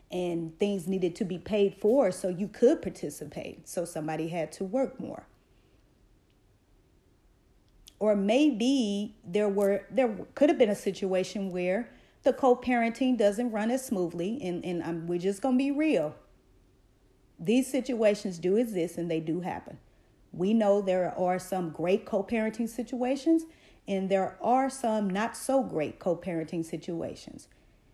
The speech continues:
And unfortunately, when that child is in the middle of two adults and they're not able to get along, unfortunately, a lot of things can happen in those situations.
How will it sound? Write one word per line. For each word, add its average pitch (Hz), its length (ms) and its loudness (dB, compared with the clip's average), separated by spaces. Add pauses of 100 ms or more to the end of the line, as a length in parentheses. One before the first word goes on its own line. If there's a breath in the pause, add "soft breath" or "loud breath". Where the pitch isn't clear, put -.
(240 soft breath)
And 185 600 0 (260)
unfortunately, 202 840 2
when 175 180 -2
that 175 180 2
child 247 340 0
is 180 120 -2
in 175 120 -2
the 156 60 -4
middle 185 460 2
of 170 160 -6
two 202 240 -2
adults 175 600 0 (460 soft breath)
and 190 120 -2
they're 190 100 4
not 190 180 2
able 180 200 2
to 190 120 -6
get 180 180 0
along, 180 640 0 (1200 soft breath)
unfortunately, 202 800 2
a 180 80 -2
lot 190 240 0
of 190 140 -2
things 175 260 -2
can 165 200 -6
happen 160 380 -6
in 156 120 -2
those 151 200 -6
situations. - 880 -10